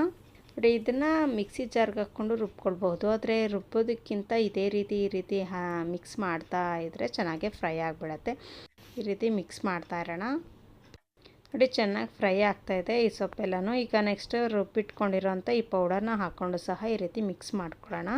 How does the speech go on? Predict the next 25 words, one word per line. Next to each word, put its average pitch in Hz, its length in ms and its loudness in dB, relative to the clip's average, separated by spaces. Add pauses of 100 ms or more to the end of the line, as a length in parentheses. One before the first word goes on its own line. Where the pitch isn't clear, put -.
(420)
ನೋಡಿ - 300 -6
ಈಗ 220 240 0
ಮಿಕ್ಸ್ 226 320 0
ಮಾಡಿದ್ದಾಗಿದೆ. 214 720 4
ಈಗ 220 120 4
ಲಾಸ್ಟಲ್ಲಿ 196 800 2
ಇದಕ್ಕೆ 208 380 -2
ಒಂದು 196 320 -2
ಟೂ 247 100 0
ಸ್ಪೂನಷ್ಟು, 214 800 -4
ಆ, 196 260 -2
ಸಾಲ್ಟ್ 185 360 0
ಹಾಕ್ಕೊಳ್ತಾ 175 560 -4
ಇದ್ದೀನಿ. 208 360 0 (460)
ಈ 285 100 4
ಸಾಲ್ಟ್ 233 360 2
ಹಾಕ್ಕೊಂಡು 208 500 0
ಈ 226 100 4
ರೀತಿ 185 320 0
ಒಂದು, 185 460 2
ಒಂದು 185 200 0
ಮಿನಿಟ್ 180 300 -4
ಹಾಗೆ 185 320 0
ಮಿಕ್ಸ್ 330 360 2
ಮಾಡ್ಕೊಳ್ಳೋಣ. 170 580 -2